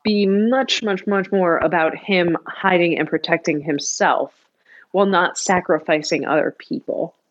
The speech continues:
So that's something that really interests me. I will say, with that in mind, the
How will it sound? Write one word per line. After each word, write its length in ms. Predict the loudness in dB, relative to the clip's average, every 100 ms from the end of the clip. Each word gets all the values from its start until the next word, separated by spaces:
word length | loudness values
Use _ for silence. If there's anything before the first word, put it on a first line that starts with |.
| _
So 200 | 0 0
that's 500 | 0 2 2 2 0
something 240 | 0 2
that 180 | 2 2
really 580 | 2 0 2 2 2 0
interests 380 | 0 -2 -2 0
me. 240 | -2 2
I 100 | 2
will 280 | 2 2 2
say, 320 | 0 2 4
with 120 | 2
that 160 | 2 0
in 120 | 0
mind, 420 | 0 0 2 0 -4 -20 -20 -20 _
the 680 | -2 2 2 4 4 4 2